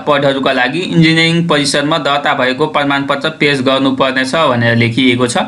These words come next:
अब म तपाईँहरूलाई नेपाल आयल निगम लिमिटेडले खुलाएको जब भ्याकेन्सीको सूचनामा कसरी अनलाइन एप्लाई गर्न सकिन्छ भनेर सम्पूर्ण कुराहरू सिकाउन गइरहेको छु। त्यसको लागि तपाईँले आफ्नो मोबाइल अथवा ल्यापटपमा कुनै एउटा ब्राउजरलाई ओपन गर्नुहोला। मैले यहाँ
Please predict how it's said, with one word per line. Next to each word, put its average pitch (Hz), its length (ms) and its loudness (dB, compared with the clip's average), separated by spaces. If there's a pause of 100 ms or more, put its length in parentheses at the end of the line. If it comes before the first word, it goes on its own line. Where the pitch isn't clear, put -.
(180)
अब 175 260 4
म 190 160 4
तपाईँहरूलाई 165 520 0
नेपाल 180 380 0
आयल 165 380 2
निगम 156 320 2
लिमिटेडले 143 480 2
खुलाएको 175 540 2
जब 175 220 0
भ्याकेन्सीको 151 500 0
सूचनामा 143 580 0
कसरी 190 240 0
अनलाइन 160 360 2
एप्लाई 143 260 0
गर्न 135 240 0
सकिन्छ 156 380 -2
भनेर 131 320 0
सम्पूर्ण 147 440 0
कुराहरू 131 360 0
सिकाउन 131 380 0
गइरहेको 123 480 0
छु। 160 140 0
त्यसको - 300 0
लागि 214 260 2
तपाईँले 180 400 0
आफ्नो 156 300 0
मोबाइल 156 340 2
अथवा 151 180 0
ल्यापटपमा 135 520 0
कुनै 160 260 2
एउटा 147 240 0
ब्राउजरलाई 135 540 0
ओपन 127 280 2
गर्नुहोला। 123 460 2
मैले 170 320 2
यहाँ 175 300 0